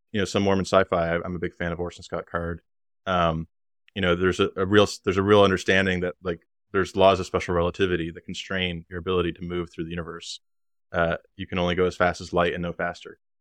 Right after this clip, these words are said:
Um, and so it's, it's something that I'm, I'm reading more into because it's, um, it's a way of uniting the spiritual and the concrete that I think is going to become increasingly relevant, uh, as we realize that, you know, there is this spiritual dimension to the world,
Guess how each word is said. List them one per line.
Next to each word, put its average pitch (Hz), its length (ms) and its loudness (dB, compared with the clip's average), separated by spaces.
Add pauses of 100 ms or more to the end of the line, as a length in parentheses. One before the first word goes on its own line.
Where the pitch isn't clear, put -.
(300)
Um, 87 360 0 (1000)
and 131 80 -4
so 151 80 8
it's, 139 120 4 (360)
it's 117 140 -4
something 131 260 4
that 101 140 10
I'm, 104 200 8
I'm 101 220 -2
reading 98 240 2
more 92 160 4
into 98 240 0
because 90 600 0
it's, - 300 -8
um, 85 320 0 (360)
it's 104 140 -8
a 104 60 2
way 101 260 6
of 90 160 6
uniting 90 440 0
the 87 80 -8
spiritual 87 420 -4
and 87 80 -8
the 85 80 -12
concrete 90 440 -10 (100)
that 87 100 -2
I 87 60 -8
think 87 180 -10
is 85 80 -10
going 87 180 -8
to 82 60 -10
become 90 180 -10
increasingly 87 680 -8 (260)
relevant, 87 480 0 (140)
uh, 87 280 0
as 92 200 -6
we 95 60 -4
realize 87 420 2
that, 92 140 -2 (120)
you 92 80 -6
know, 85 60 -2
there 92 140 0
is 104 200 4
this 95 140 -6
spiritual 90 340 -4
dimension 87 380 -10
to - 60 -18
the 85 80 -8
world, 82 340 -6